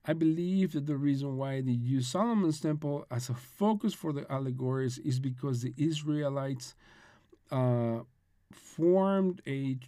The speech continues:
a community around the temple. And the temple being the house of God, and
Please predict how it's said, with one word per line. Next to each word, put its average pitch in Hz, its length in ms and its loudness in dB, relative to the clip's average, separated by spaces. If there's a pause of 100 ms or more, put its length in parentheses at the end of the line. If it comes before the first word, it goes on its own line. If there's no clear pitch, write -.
(140)
a 120 460 2 (140)
community 135 1040 2
around 117 360 -2
the 123 60 -6
temple. 127 520 -2 (920)
And 131 580 -2 (100)
the 139 240 -4 (140)
temple 175 720 2 (340)
being 190 280 6
the 196 120 0
house 151 300 -4
of 123 120 -4
God, 120 360 0 (880)
and 120 100 -4